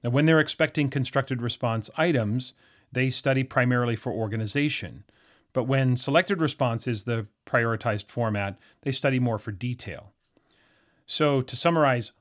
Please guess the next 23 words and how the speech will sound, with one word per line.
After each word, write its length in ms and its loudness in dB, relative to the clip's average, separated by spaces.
Hogan's 600 2
synthesis 640 -4
of 100 -4
the 120 -6
research 420 -2
on 140 -2
constructed 560 -6
response, 580 -8
he 160 0
would 220 0
say 240 -2
these 240 -6
three 200 -8
things. 560 -4
One, 540 -4
students 400 -6
study 260 -2
differently 420 -4
depending 300 -6
on 140 -2
test 260 -8
format 360 0
expectations. 920 -4